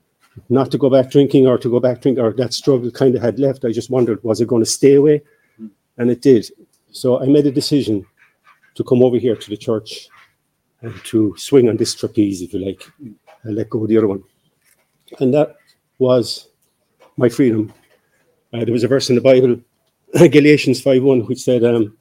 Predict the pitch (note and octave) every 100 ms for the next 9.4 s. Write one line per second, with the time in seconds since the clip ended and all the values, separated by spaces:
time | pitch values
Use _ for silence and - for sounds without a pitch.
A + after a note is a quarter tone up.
0 | _ - - B2+ - B2 - C3 A#2+ B2
1 | A#2+ A#2 B2 A#2+ A#2 G2+ G2 A#2+ G#2 -
2 | C3 B2 A2 A#2+ G2+ G2+ - B2 A2+ _
3 | _ _ _ _ _ _ G#2+ G2+ B2+ B2
4 | A#2+ A#2+ A#2 B2+ A#2+ A#2 A#2 G#2+ G#2 G#2
5 | A2+ A2 G#2 G2+ E2+ - _ _ _ _
6 | - - - _ _ _ - C3 D3 D3
7 | B2 A2+ B2 A#2+ A#2 A2+ C3+ C3 - G#2+
8 | A2 _ _ _ _ _ _ - G#2+ A#2
9 | A2 - F3 A2+